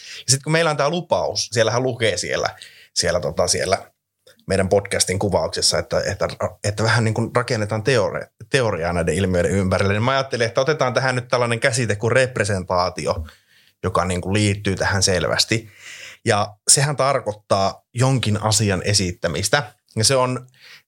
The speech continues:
tässä tapauksessa hyvä käsite, koska on hyvä muistaa, että kun me käsitellään sitä, että minkälainen joku asia on vaikka jossain kulttuurituotteessa, kaunokirjallisessa tekstissä tai elokuvassa,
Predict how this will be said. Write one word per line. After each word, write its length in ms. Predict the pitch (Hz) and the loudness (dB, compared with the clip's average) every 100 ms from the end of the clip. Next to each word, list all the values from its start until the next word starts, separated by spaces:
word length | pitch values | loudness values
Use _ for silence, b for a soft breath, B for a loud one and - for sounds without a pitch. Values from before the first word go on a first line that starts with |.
| - | -2
tässä 280 | 156 156 120 | 2 2 2
tapauksessa 640 | 104 104 101 101 101 107 | 0 2 2 0 0 2
hyvä 320 | 117 117 104 | 2 4 4
käsite, 420 | 101 98 107 98 | 2 0 0 -2
koska 500 | 92 107 101 - 101 B B - | 0 0 2 2 0 B B -4
on 100 | 123 | 0
hyvä 220 | 160 143 | 2 2
muistaa, 540 | 139 147 123 113 101 | 0 0 0 0 2
että 200 | 92 - | 0 -2
kun 220 | 98 92 101 | -2 0 2
me 180 | 95 B B B _ _ - | 0 B B B _ _ -2
käsitellään 600 | 117 120 110 104 101 98 | 0 2 0 0 0 0
sitä, 280 | 104 104 | 0 0
että 160 | 95 101 | 0 0
minkälainen 500 | 107 101 98 98 95 | 2 2 2 0 -2
joku 280 | 101 104 - | -2 -2 0
asia 320 | 104 107 90 | 0 2 0
on 160 | 90 92 | 0 0
vaikka 280 | 98 101 | 0 0
jossain 400 | 156 - - 101 | 0 0 0 0
kulttuurituotteessa, 960 | 101 101 104 101 - 87 92 - 90 101 | 0 -2 0 -2 0 -2 -2 -2 -2 0
kaunokirjallisessa 720 | 104 101 98 98 98 98 101 | 0 0 -2 -2 -2 -2 -2
tekstissä 400 | 110 104 104 - | 0 0 -2 0
tai 160 | 101 95 | 2 2
elokuvassa, 640 | 101 101 98 92 - | 2 0 -2 0 2